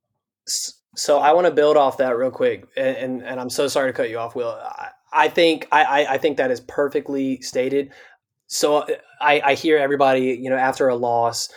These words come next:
especially right now, saying, you know, "Fire Keatts. We gotta get rid of Keatts. Keatts is terrible." Okay, so you wanna fire Keatts, all right? Now we're looking at a situation where we come in with a new head coach,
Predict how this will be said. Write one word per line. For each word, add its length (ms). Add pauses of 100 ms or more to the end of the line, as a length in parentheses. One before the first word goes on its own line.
(160)
especially 420
right 240
now, 340 (120)
saying, 300
you 60
know, 80
"Fire 320
Keatts. 340
We 80
gotta 140
get 100
rid 100
of 60
Keatts. 260
Keatts 200
is 60
terrible." 360 (420)
Okay, 280
so 160
you 180
wanna 180
fire 320
Keatts, 480
all 100
right? 200 (680)
Now 440
we're 160
looking 320
at 80
a 40
situation 520
where 100
we 120
come 280
in 140
with 120
a 40
new 240
head 240
coach, 400